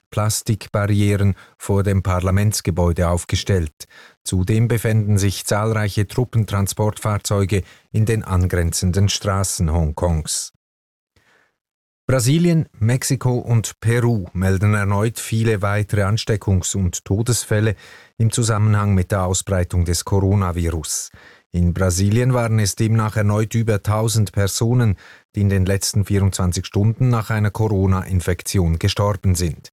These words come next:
Mexiko meldet mehr als fünfhundert zusätzliche Todesfälle,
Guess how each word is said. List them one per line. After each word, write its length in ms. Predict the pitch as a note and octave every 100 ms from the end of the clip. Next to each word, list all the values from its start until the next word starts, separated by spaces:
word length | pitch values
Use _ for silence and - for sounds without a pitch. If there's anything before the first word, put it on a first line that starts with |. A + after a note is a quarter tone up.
| _ - _ _ _
Mexiko 600 | F2+ F#2+ - B2 - C3
meldet 380 | C3 A2+ A2 -
mehr 200 | A2 A2
als 140 | G#2+
fünfhundert 680 | - B2+ B2+ G#2+ G2 E2+ D#2+
zusätzliche 720 | - G2 - F#2 - G2+ G#2+
Todesfälle, 720 | - A2 A2 G#2+ - A2 A2+